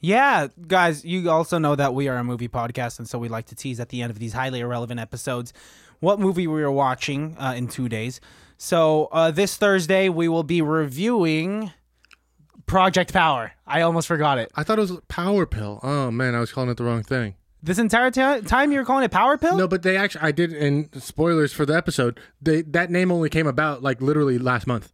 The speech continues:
Speaker 1: Really?
Speaker 2: Like, they, they came up with the name, what is it?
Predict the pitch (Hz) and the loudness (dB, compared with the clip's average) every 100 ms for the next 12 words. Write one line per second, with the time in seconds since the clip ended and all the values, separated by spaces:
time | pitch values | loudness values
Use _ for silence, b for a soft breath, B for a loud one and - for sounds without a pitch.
0 | _ _ 151 220 160 104 131 127 156 139 | _ _ 0 0 0 -4 -2 0 0 2
1 | 151 - 156 165 156 143 143 143 127 123 | -2 0 0 0 0 0 0 0 -2 -6
2 | _ - 131 160 | _ -6 -2 -2